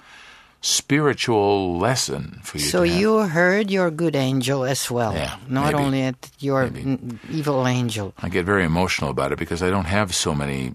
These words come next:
Speaker 1: spiritual experiences to talk about that I'm aware of, but that one was really powerful for me. And I
Speaker 2: Mm-hmm.
Speaker 1: remember it, I th-, it was God that
Speaker 2: Yeah.
Speaker 1: didn't want me to kill.
Speaker 2: So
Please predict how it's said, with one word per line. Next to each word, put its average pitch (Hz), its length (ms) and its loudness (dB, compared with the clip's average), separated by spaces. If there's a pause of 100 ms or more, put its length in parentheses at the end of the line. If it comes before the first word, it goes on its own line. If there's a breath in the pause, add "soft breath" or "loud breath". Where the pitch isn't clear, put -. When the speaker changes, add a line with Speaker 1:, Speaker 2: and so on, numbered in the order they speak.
(140)
Speaker 1:
spiritual 78 500 -2
experiences 76 500 -8
to 80 120 -12
talk 82 280 -6
about 67 200 -6
that 69 120 -8
I'm 69 120 -6
aware 82 360 0
of, 60 120 -6
but 65 140 -6
that 104 220 4
one 80 180 0
was 71 340 -6
really 95 280 -2
powerful 92 600 0
for - 160 -10
me. 62 220 -6
And 76 120 -4
I 78 120 -2
Speaker 2:
Mm-hmm. 73 180 -6
Speaker 1:
remember 107 320 -2
it, - 100 -4 (280 loud breath)
I 85 140 0
th-, - 280 -12 (520)
it 82 100 -4
was 76 180 -4
God 87 440 2
that - 240 -8 (340)
Speaker 2:
Yeah. 147 80 -10
Speaker 1:
didn't 78 280 0
want 80 280 0
me 87 60 0
to 85 80 -6
kill. - 260 -4 (280 loud breath)
Speaker 2:
So - 280 0